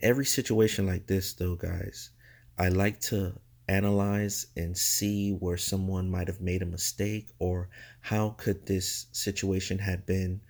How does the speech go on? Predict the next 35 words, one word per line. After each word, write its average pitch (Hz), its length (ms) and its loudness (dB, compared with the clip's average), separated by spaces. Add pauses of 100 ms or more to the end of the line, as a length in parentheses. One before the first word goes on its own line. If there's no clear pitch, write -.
(420)
prevented. - 800 -2 (600)
So 95 500 2 (360)
it 101 100 4
appears 123 520 2
while 101 240 4
they 104 120 4
were 107 280 0
entering 139 420 2
the 139 100 -2
train, 107 600 2 (400)
they 98 160 4
let 104 280 4
a 95 80 0
lady 98 440 2
with 92 200 0
a 87 60 0
baby 95 440 2 (100)
in 90 100 -2
a 95 60 0
stroller 107 600 0
on 92 180 -2
board 92 420 2
first. - 500 -2 (200)
That's 110 300 4
when 104 260 0
that 92 220 -2
animal 98 560 2
attacked 92 800 -4
and 87 160 -2
stabbed 95 380 2
them 92 120 -2
from 90 200 -4
behind, 104 560 -2
fatally 95 480 0
wounding 95 600 -2